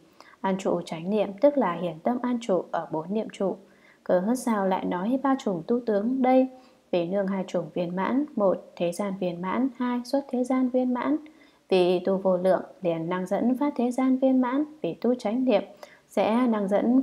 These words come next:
phát xuất thế gian viên mãn. Vì tu thường ủy thì chóng thông đạt cả hai chủng trên. Do nhân duyên đây, nên nói ở trong hai xứ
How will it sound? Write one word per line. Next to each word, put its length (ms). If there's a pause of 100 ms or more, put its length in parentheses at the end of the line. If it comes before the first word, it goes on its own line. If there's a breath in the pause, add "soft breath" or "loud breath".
phát 240
xuất 280
thế 140
gian 200 (100)
viên 200
mãn. 280 (480 loud breath)
Vì 220
tu 220
thường 340
ủy 260 (140)
thì 220
chóng 340
thông 220
đạt 300
cả 100
hai 260
chủng 280
trên. 300 (460 loud breath)
Do 160
nhân 220
duyên 260
đây, 300 (300 loud breath)
nên 200
nói 520
ở 200
trong 220
hai 160
xứ 320